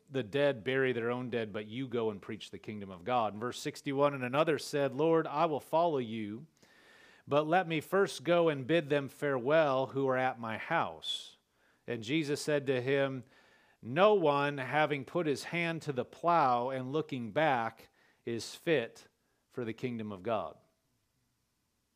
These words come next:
You got two people that are saying, "Well, let me go do this first, then, then I'll get with you. Then, then I'll follow you. Then, then I'll do it." In other words, I have something to do now, but th-, let me do this,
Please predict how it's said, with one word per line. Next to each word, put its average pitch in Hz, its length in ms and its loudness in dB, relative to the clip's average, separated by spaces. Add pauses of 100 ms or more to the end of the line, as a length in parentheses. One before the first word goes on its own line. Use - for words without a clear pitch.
(1900)
You 143 100 -2
got 117 100 -4
two 139 140 -4
people 131 240 -2
that 123 120 0
are 117 60 -4
saying, 127 220 -4
"Well, 131 80 -4
let 156 120 0
me 156 80 -8
go 135 120 -4
do 113 160 -8
this 98 160 -10
first, - 260 -14
then, 107 220 -12
then 120 120 -8
I'll 113 100 -8
get 87 180 -16
with 85 160 -20
you. - 160 -20
Then, 110 200 -14
then 113 160 -12
I'll 107 120 -10
follow 78 260 -14
you. - 140 -20 (1040)
Then, 165 240 2
then 180 160 2
I'll 165 140 2
do 120 120 -2
it." 90 140 -12
In 147 160 0
other 190 160 6
words, 175 280 4
I 170 140 8
have 185 240 6
something 170 400 -2
to 139 80 -4
do 139 260 -2
now, 175 760 2 (360)
but 123 360 2 (480)
th-, 135 240 -12
let 170 160 4
me 208 100 4
do 233 180 6
this, 139 380 4